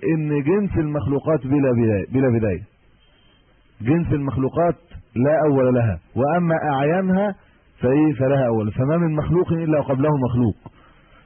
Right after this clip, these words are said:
كما إنه ما من، في الآخر،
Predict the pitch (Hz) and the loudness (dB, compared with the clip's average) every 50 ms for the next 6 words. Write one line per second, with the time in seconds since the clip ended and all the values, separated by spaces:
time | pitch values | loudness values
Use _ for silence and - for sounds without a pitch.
0 | _ _ _ _ - - 151 151 151 147 143 170 165 160 156 147 139 131 - - | _ _ _ _ -2 0 0 2 2 2 0 0 0 0 0 0 -2 -2 -4 -6
1 | _ _ 117 127 139 156 175 185 180 180 175 165 156 151 151 147 139 135 127 123 | _ _ -4 -2 0 0 0 2 2 2 0 0 0 0 -2 -2 -2 -2 -2 -2
2 | 120 117 110 - - - - - - 104 135 131 - 156 170 160 143 - 127 | -4 -4 -6 -8 -12 -14 -14 -12 -4 -2 -2 0 2 2 2 2 2 0 0